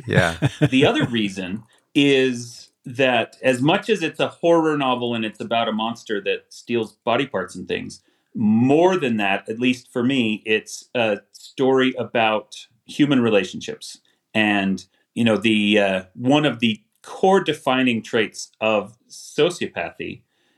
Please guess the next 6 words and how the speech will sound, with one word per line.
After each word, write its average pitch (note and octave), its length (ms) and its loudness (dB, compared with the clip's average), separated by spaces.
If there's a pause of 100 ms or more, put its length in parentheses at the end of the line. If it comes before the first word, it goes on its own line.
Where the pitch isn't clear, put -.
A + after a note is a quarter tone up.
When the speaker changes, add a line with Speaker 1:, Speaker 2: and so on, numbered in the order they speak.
(160)
Speaker 2:
is A2+ 340 2
that A2 220 2
you A2 520 2 (120)
cannot A#2 600 0 (180)
really A#2 500 0
connect - 840 -4